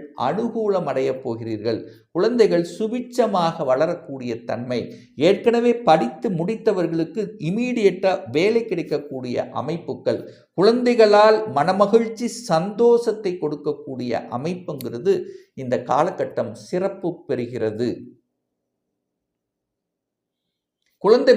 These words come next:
பாக்கியம் கிடைக்குமா அப்படிங்கிற ஒரு கேள்வி கேட்டீங்கன்னா, அற்புதமான ஒரு கேள்வி. நிச்சயமா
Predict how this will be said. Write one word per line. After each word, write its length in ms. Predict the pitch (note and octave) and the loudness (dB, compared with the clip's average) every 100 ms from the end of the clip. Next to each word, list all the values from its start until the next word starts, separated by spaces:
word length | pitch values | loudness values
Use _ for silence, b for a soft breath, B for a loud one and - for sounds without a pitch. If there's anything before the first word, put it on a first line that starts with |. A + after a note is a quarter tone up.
| G3 | 8
பாக்கியம் 400 | G3+ F#3 G3 F3 | 6 4 -2 2
கிடைக்குமா 520 | G#3+ G3+ - B3+ A#3+ A#3 | 4 4 4 0 4 4
அப்படிங்கிற 340 | A3 G3+ G3 F3+ | 4 0 0 0
ஒரு 80 | E3 - | -2 4
கேள்வி 220 | G#3+ A3 G#3+ | 4 6 4
கேட்டீங்கன்னா, 520 | G3+ F#3 F3 F#3 G3+ F3 C#3 C#3+ | 2 2 -2 0 2 4 2 0
அற்புதமான 600 | C#3 - A#3 A3+ G#3+ A3 A3+ E3 | -2 -2 0 2 4 4 4 0
ஒரு 100 | D3+ E3+ | 0 0
கேள்வி. 300 | F3 D#3+ - - | 0 -2 -4 -4
நிச்சயமா 680 | E3 - - B3 B3 A3+ | -6 -8 0 2 2 4